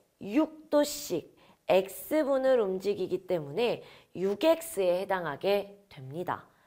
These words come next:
자, 그러면 잘 보세요. 분침이요,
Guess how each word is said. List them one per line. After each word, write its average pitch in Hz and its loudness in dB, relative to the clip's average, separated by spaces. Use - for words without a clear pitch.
자, 185 -2
그러면 190 0
잘 151 -6
보세요. 151 -6
분침이요, 254 2